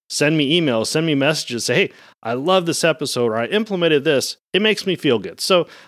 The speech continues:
I'm not worried too much about doing a weekly episode, whether it's in, or I should say on a solo episode,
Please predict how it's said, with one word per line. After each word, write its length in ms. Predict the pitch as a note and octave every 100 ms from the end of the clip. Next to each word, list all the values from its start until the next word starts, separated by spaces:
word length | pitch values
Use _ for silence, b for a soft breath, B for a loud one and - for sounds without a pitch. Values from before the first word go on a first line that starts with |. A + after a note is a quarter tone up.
| -
I'm 100 | E4+
not 160 | F4+ C#3
worried 480 | C3+ C#3+ C#3+ C3
too 140 | - C#3+
much 180 | C3 -
about 280 | A2+ F#2+
doing 200 | C3+ B2+
a 60 | A2+
weekly 280 | B2 B2+ A#2
episode, 380 | A2+ - A#2+ A2+
whether 320 | A2+ G#2+ F#2+
it's 240 | F2+ - -
in, 440 | F#3+ F#3+ F3 D#3+ - _ _ _
or 420 | C3 A2+ G#2+ G#2 G#2
I 60 |
should 220 | G#2+ A#2
say 100 | -
on 300 | A#2+ B2+ C3
a 100 | A#2
solo 380 | A2+ - C#3+ C#3
episode, 800 | C3 C3 - B2+ B2 B2 B2 B2